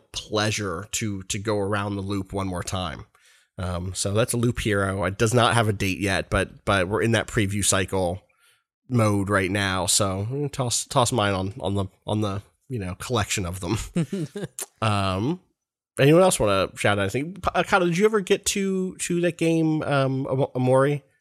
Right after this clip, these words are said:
Speaker 1: That,
Speaker 2: Yeah.
Speaker 1: that has been also getting tons of great reviews on Steam?
Speaker 2: Uh, yeah, Amori, a game that I <laughs> thought I had backed when it had a Kickstarter in twenty fourteen, question mark?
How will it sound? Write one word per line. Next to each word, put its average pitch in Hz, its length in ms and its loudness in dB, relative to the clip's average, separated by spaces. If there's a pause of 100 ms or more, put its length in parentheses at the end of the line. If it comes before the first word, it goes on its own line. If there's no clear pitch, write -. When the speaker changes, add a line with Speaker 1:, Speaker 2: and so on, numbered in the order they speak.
Speaker 1:
That, 127 140 2
Speaker 2:
Yeah. 220 100 4
Speaker 1:
that 113 100 4
has 123 160 4
been 127 200 4
also 120 380 4
getting 151 340 2
tons 151 300 2
of 147 100 0
great 151 240 2
reviews 147 340 0
on 156 120 2
Steam? 170 400 2 (640)
Speaker 2:
Uh, 147 300 4
yeah, 127 500 -2
Amori, 127 720 0
a 139 100 -4
game 151 300 0
that 131 360 0 (140)
I 127 380 -2 (340)
<laughs> - 340 -6
thought 185 180 4
I 180 100 4
had 135 180 -2
backed 120 500 -4
when 131 220 -2
it 123 160 -2
had 127 160 -2
a 117 60 -6
Kickstarter 127 640 -2
in 120 440 -6 (920)
twenty 135 540 -6
fourteen, 170 1080 -4 (420)
question 370 500 -4
mark? 359 280 -8